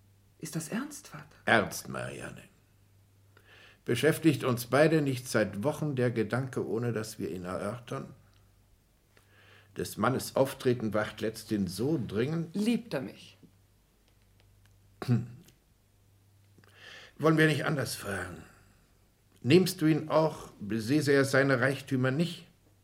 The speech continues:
Speaker 2: die uns aus einer Reihe schwieriger Umstände retten?
Speaker 1: Auf diese Frage kann ich nicht antworten. Als du ihn die ersten Male brachtest, wusste ich kaum, wer er war. Nichts von seiner Situation.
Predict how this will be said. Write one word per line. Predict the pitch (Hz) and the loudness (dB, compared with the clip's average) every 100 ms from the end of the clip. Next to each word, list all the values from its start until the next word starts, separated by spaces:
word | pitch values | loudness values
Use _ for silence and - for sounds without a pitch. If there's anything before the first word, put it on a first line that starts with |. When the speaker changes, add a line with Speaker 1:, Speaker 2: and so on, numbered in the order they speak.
| _ - | _ -10
Speaker 2:
die | 95 | -6
uns | 101 101 | -4 -4
aus | 92 90 | -4 -4
einer | 101 95 90 | -2 0 0
Reihe | 104 104 95 | 4 4 2
schwieriger | - 98 107 101 98 | -2 0 2 2 2
Umstände | 104 - - 92 85 85 | -2 -8 -8 -8 -6 -6
retten? | - - - _ _ _ _ _ _ _ - - _ _ | -8 -10 -20 _ _ _ _ _ _ _ -20 -20 _ _
Speaker 1:
Auf | - 165 | -6 -6
diese | - 170 | -4 -4
Frage | 160 160 156 | -4 -4 -4
kann | 147 151 | -6 -8
ich | 147 | -6
nicht | 143 139 | -10 -10
antworten. | - 123 - - - 160 - - _ _ _ _ _ _ _ _ _ _ _ _ _ _ _ _ _ _ - | -10 -12 -14 -20 -20 -20 -20 -20 _ _ _ _ _ _ _ _ _ _ _ _ _ _ _ _ _ _ -20
Als | - - | -18 -10
du | 151 | -6
ihn | 147 | -4
die | 131 | -4
ersten | 147 160 180 | -4 -4 -4
Male | 160 156 | -2 -4
brachtest, | 131 160 - 190 170 - | -4 -6 -8 -12 -12 -10
wusste | 170 170 | -10 -8
ich | 170 | -8
kaum, | - 180 | -4 -4
wer | 175 175 | -4 -6
er | 175 | -6
war. | 226 247 - _ _ _ _ _ _ - _ _ - | -8 -10 -14 _ _ _ _ _ _ -20 _ _ -6
Nichts | 254 - - | -6 -6 -4
von | 165 | -4
seiner | 143 120 | -4 -6
Situation. | 123 123 131 120 - 120 | -10 -12 -14 -14 -14 -14